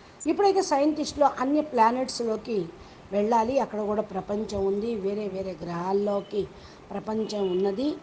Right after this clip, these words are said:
అని అంటూ ఈ బ్రహ్మాండంలో ఉన్న గ్రహాల వైపు మొగ్గు చూపుతూ ఉన్నారు. ఇక ఇట్లాంటి బ్రహ్మాండాలు గెలాక్సీలో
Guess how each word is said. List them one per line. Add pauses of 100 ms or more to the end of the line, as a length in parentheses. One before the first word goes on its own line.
అని (240)
అంటూ (420)
ఈ
బ్రహ్మాండంలో
ఉన్న
గ్రహాల
వైపు
మొగ్గు
చూపుతూ
ఉన్నారు. (1080)
ఇక
ఇట్లాంటి
బ్రహ్మాండాలు
గెలాక్సీలో